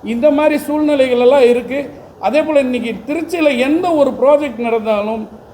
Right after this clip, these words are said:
லோக்கல் பீப்புளுக்கு வந்து எண்பது சதவீதம் வேலை எங்களுக்கு லோக்கல்ல இருக்கிறவங்களுக்கு தரணும்னு சொல்லி மாநில அரசாங்கத்துக்கு நாங்க ஒரு கோரிக்கை வைக்கிறோம்.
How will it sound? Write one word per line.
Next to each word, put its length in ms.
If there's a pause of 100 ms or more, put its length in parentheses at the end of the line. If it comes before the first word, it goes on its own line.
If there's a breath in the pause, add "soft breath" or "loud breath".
(140)
லோக்கல் 440
பீப்புளுக்கு 340
வந்து 300
எண்பது 460
சதவீதம் 520
வேலை 340
எங்களுக்கு 480
லோக்கல்ல 380
இருக்கிறவங்களுக்கு 640
தரணும்னு 400
சொல்லி 320 (400 loud breath)
மாநில 500
அரசாங்கத்துக்கு 540
நாங்க 220
ஒரு 180
கோரிக்கை 360
வைக்கிறோம். 420